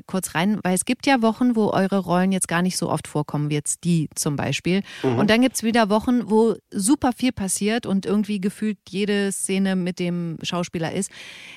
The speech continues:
Speaker 1: Wie wird sowas denn geplant? Kann es auch mal sein, dass ihr für so eine kleine Szene wie die jetzt mal extra reinkommt und den Rest der Woche frei habt? Oder wie läuft das?
Speaker 2: Das kann sehr gut passieren, ja.
Speaker 1: Ah ja.
Speaker 2: Wenn man einfach mal zwei Wochen oder so nicht zu sehen ist, dann hat das meistens was damit zu tun, dass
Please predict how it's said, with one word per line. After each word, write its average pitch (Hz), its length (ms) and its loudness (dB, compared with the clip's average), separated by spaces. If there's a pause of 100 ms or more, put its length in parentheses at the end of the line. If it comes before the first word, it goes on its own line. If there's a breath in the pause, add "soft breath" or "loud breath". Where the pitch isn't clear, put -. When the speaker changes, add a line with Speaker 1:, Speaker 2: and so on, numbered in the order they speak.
(140 loud breath)
Speaker 1:
Wie 208 200 -2
wird 269 160 4
sowas 254 280 2
denn 220 200 2
geplant? 233 420 0
Kann 196 180 0
es 254 140 2
auch - 140 0
mal 233 120 2
sein, 214 220 0
dass 214 140 -4
ihr 208 160 -2
für 196 140 -4
so 180 100 0
eine 185 300 0
kleine 339 300 0
Szene 190 360 0
wie 185 100 0
die 226 140 0
jetzt 226 320 0 (200 loud breath)
mal 220 280 2 (140)
extra 285 360 0
reinkommt 254 540 2
und 220 120 2
den 214 120 2
Rest 247 240 0
der 233 80 2
Woche 226 180 0
frei 226 340 -2
habt? - 220 -6 (800 loud breath)
Oder 202 360 4
wie 175 360 -2
läuft 160 280 0
das? 135 200 -6 (200)
Speaker 2:
Das - 440 -2
kann 160 240 4
sehr 123 160 2
gut 147 160 -2
passieren, 127 420 0
ja. 82 220 -6 (100)
Speaker 1:
Ah 320 80 -4 (100)
ja. 151 140 -4 (240)
Speaker 2:
Wenn 113 240 0
man 131 160 6
einfach 120 280 -2
mal 120 340 2
zwei 123 400 2
Wochen 131 300 4
oder 127 200 2
so 117 120 0
nicht 120 180 0
zu 123 100 -4
sehen 113 280 2
ist, 156 140 -2
dann 120 100 -2
hat 110 80 -6
das 110 120 -8
meistens 110 360 -2
was 113 140 -4
damit 104 180 -4
zu 120 80 -4
tun, 120 240 0
dass 104 340 0